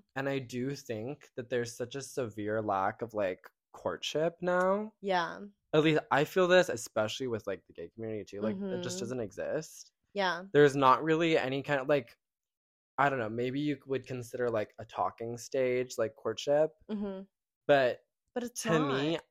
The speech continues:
Speaker 1: it's not. To me,
Speaker 2: Yeah.
Speaker 1: I fucking hate, this is literally one of the things I was gonna get into later in the episode, but, like,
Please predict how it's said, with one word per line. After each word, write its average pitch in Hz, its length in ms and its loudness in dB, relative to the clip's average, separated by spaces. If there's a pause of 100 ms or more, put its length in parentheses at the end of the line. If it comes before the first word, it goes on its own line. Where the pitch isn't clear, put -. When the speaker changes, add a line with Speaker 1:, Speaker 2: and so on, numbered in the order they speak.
Speaker 1:
it's 147 260 -4
not. 123 560 0 (440)
To 165 140 4
me, 165 340 2
Speaker 2:
Yeah. 214 60 -6 (200)
Speaker 1:
I 185 160 0
fucking 254 440 -2
hate, 135 260 -2
this 147 160 -2
is 196 180 -2
literally 120 320 2
one 110 160 -2
of 110 100 -4
the 110 100 -8
things 107 280 -8
I 104 60 -4
was 101 120 -8
gonna 104 160 -14
get 95 120 -12
into 98 200 -14
later 101 160 -8
in 98 80 -12
the 95 60 -14
episode, 139 400 -4
but, 139 100 2
like, 113 320 -4